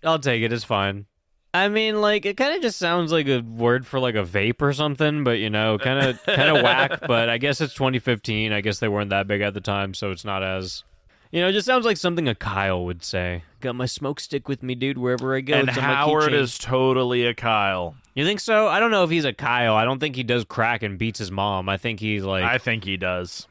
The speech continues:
Speaker 1: Ah, you, re-, you think Howard's doing all that?
Speaker 2: Yes. If not,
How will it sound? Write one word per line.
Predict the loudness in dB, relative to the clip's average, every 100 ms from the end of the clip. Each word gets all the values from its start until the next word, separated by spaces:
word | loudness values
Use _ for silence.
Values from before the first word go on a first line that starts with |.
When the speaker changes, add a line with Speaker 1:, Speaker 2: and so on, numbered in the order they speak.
| _ _ -12
Speaker 1:
Ah, | -6 0 2 0
you, | -2 -2 -2
re-, | -2 -2
you | -2 -2
think | 0
Howard's | 2 4 2 0
doing | -2 0
all | 0 2
that? | 0 -2 _ _ _ _ -12
Speaker 2:
Yes. | -4 -4 -4 -8 -14 _ _ _ _ _ _ _ -20 -10 -2
If | 0 0
not, | -2 2 2 0